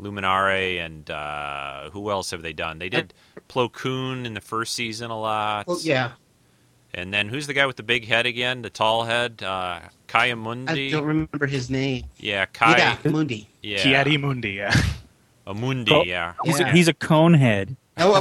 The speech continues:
Speaker 2: um,
Speaker 1: <laughs>
Speaker 2: one thing I really like about this series is that they're actually investing in the, the clones. So they're not just, you know, 'cause they're all identical.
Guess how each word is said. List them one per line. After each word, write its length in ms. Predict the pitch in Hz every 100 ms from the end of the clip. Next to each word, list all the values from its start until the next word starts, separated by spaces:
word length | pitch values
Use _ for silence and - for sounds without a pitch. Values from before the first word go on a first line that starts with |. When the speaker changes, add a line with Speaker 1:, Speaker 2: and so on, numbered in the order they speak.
| 170
Speaker 2:
um, 100 | 135
Speaker 1:
<laughs> 1040 | - _ - - _ - - _ - - 147
Speaker 2:
one 260 | 165 202
thing 240 | 208 220 214
I 60 | 160
really 520 | 165 190 180 180 -
like 260 | 156 156 156
about 240 | 147 139
this 140 | 143
series 380 | - 143 139 127
is 160 | 135 127
that 140 | 131
they're 140 | 139 131
actually 520 | 143 - 151 147 139
investing 500 | 135 139 131 - 135
in 200 | 131 131
the, 340 | - 123 135 - -
the 100 | 123
clones. 680 | - 185 165 98 - - -
So 140 | -
they're 120 | 135 139
not 340 | 147 151 143
just, 380 | 151 147 - -
you 80 | 156
know, 80 |
'cause 80 | 139
they're 120 | 147
all 80 | 170
identical. 640 | 151 123 147 147 - 107